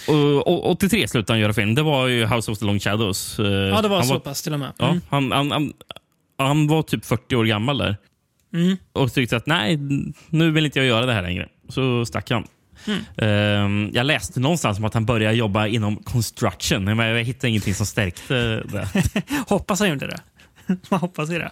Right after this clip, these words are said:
Speaker 1: Ty-, tydligen så äger han ett par biografer i England också som
Speaker 2: Jaha.
Speaker 1: kallas Picture Dome, stod det.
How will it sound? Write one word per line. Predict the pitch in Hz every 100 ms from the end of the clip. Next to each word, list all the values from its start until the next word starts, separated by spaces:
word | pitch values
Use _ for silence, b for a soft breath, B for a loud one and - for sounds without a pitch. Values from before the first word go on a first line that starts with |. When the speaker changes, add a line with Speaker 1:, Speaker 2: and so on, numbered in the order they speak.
| -
Speaker 1:
Ty-, | 139 - 135
tydligen | 165 139 143
så |
äger | 196 120 117 151
han | 143
ett | 135
par | - 139
biografer | 123 123 127 113 113 - 120
i | 107 107
England | 95 95 95
också | 95 110
som | 90 104
Speaker 2:
Jaha. | 202 175 226 -
Speaker 1:
kallas | 117 98
Picture | - - - - 120
Dome, | 107 175 98 92 92
stod | - 92 87
det. | 82